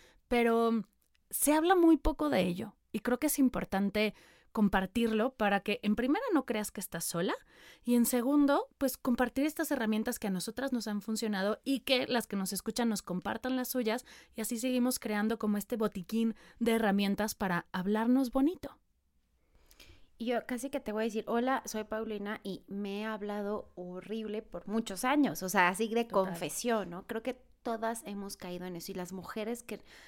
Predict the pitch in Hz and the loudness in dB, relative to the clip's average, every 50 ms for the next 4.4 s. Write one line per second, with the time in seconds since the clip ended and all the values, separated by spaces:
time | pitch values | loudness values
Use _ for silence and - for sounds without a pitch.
0 | - - - 214 208 208 208 208 214 - 226 175 185 190 185 185 190 190 196 190 | -20 -14 -10 -6 -4 -4 -4 -4 -4 -6 -8 -6 -6 -6 -4 -4 -6 -6 -6 -8
1 | 190 - - - - - 220 214 214 220 - - - - - - - - - _ | -10 -12 -14 -14 -10 -8 -8 -6 -8 -8 -10 -14 -18 -18 -16 -16 -18 -20 -20 _
2 | _ _ _ _ - 269 247 262 262 269 285 302 294 302 262 247 247 - 180 - | _ _ _ _ -4 -4 -2 0 0 0 0 0 -2 -2 -4 -4 -4 -8 -12 -10
3 | - 196 180 202 196 185 - 202 208 208 165 170 165 165 - 170 175 185 202 202 | -12 -10 -10 -10 -10 -8 -8 -8 -10 -10 -10 -12 -12 -10 -8 -8 -8 -8 -8 -10
4 | 196 190 175 165 185 - - | -10 -8 -8 -6 -6 -8 -10